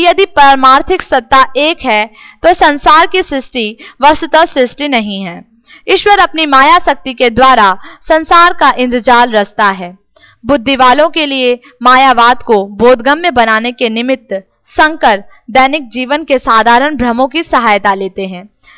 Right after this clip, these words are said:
कभी-कभी रस्सी सांप के म-, रूप में मालूम पड़ती है। सीप को देखकर चांदी का धोखा हो जाता है।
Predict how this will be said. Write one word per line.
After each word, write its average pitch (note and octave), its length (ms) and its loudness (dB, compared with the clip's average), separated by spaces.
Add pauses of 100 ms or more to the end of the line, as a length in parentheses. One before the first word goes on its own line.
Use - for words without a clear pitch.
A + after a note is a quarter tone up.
(160)
कभी-कभी F4 480 2
रस्सी C4+ 340 -2
सांप C4+ 340 2
के E4+ 140 -2
म-, C#4+ 180 -4
रूप C4+ 240 -2
में B3+ 140 -2
मालूम G#3+ 320 0
पड़ती F#3 360 -6
है। F3+ 240 -14 (580)
सीप - 300 0
को E4 100 4
देखकर C4+ 380 0
चांदी B3 380 0
का D4+ 160 2
धोखा A3+ 340 0
हो G#3+ 160 2
जाता F3+ 340 -6
है। F3+ 240 -8